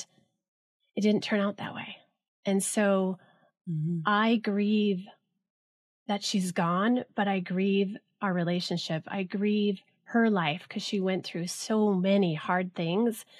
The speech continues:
Speaker 1: and didn't take care of herself. She didn't go to therapy. She didn't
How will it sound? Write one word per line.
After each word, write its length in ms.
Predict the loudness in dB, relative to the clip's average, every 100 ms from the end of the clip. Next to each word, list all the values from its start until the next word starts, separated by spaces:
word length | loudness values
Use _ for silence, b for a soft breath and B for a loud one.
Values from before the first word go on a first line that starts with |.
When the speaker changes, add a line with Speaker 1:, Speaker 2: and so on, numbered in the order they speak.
| B B B B 0
Speaker 1:
and 160 | 2
didn't 220 | 4 2
take 160 | 0 -4
care 220 | -2 -2
of 40 | -2
herself. 520 | -4 -4 -6 -6 -6
She 180 | -2 0
didn't 300 | 2 2 0
go 140 | -4
to 100 | -6
therapy. 560 | -8 -8 -8 -8 -8 -6
She 220 | -4 -2
didn't 320 | 2 2 2